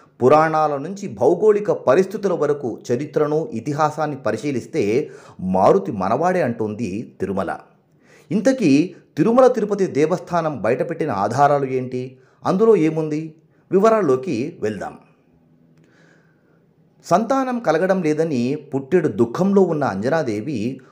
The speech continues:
ఓ సోదమ్మ చెప్పిన సలహాతో వెంకటగిరి మీద తపస్సు చేయడానికి వస్తుంది. ఆకాశగంగ తీర్థానికి సమీపంలో కేవలం వాయుభక్షణ చేస్తూ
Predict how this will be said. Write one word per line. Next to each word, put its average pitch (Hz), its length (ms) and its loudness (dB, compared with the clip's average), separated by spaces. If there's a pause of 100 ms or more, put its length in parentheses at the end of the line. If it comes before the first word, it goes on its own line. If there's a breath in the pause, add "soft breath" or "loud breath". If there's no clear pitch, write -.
(160 loud breath)
ఓ 160 140 4
సోదమ్మ 190 460 4
చెప్పిన 180 400 -6
సలహాతో 127 800 -2 (200 loud breath)
వెంకటగిరి 165 680 0
మీద 135 240 2 (340)
తపస్సు 185 340 -6 (100)
చేయడానికి 110 360 -2
వస్తుంది. 101 460 -8 (720 soft breath)
ఆకాశగంగ 135 680 0
తీర్థానికి 135 720 -2
సమీపంలో 127 800 0 (340 loud breath)
కేవలం 165 480 2
వాయుభక్షణ 147 720 0 (100)
చేస్తూ 123 540 -2